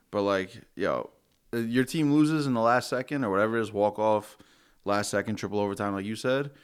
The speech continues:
I mean, you just start thinking about that game itself. Like, you look over that game. I mean, I do, like, probably, like, ten, fifteen times. I'm like, "Yo, what if this happened here? What if he scored when there was an empty net right here? Like, if he taps that in, we don't have to wor-, we were not here.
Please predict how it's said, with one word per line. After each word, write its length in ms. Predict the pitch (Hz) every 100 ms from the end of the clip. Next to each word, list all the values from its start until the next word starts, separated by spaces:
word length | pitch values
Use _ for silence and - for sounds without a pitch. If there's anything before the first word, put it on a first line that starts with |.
| _ _ _ _
I 100 | -
mean, 120 | 98 110
you 100 | 131
just 120 | 131
start 180 | 147 120
thinking 180 | 135 127
about 220 | 120 117
that 160 | 101
game 220 | 104 123 110
itself. 320 | - 139 85
Like, 140 | 90
you 160 | 110 110 -
look 220 | 131 143
over 160 | 131
that 160 | 127 113
game. 420 | 110 123 147 160 -
I 80 | 101
mean, 140 | 101
I 160 | 92 120
do, 240 | 95 98
like, 320 | 104 98 98 92 - _ -
probably, 220 | - 120 113
like, 120 | 113
ten, 180 | 143 131
fifteen 340 | 131 - 131
times. 280 | 143 135 101
I'm 60 | 98
like, 120 | 107
"Yo, 280 | 120 101 - - - _ _ -
what 120 | 120
if 120 | 127
this 180 | 147 147
happened 320 | 147 127 123
here? 160 | 139 117
What 120 | 117
if 100 | 113
he 80 | 127
scored 360 | - 135 120
when 160 | 113 113
there 100 | 110
was 100 | 110
an 80 | 117
empty 220 | 120 117
net 200 | 123 120
right 200 | 95 98
here? 200 | 104 101
Like, 280 | 101 98 95
if 60 | 120
he 80 |
taps 300 | 117 131 120
that 180 | 123 117
in, 300 | 131 110 92
we 80 | 110
don't 80 | 117
have 100 | 107
to 60 | 117
wor-, 140 | 110
we 120 | 117
were 120 | 117 127
not 220 | 123 120
here. 300 | 160 113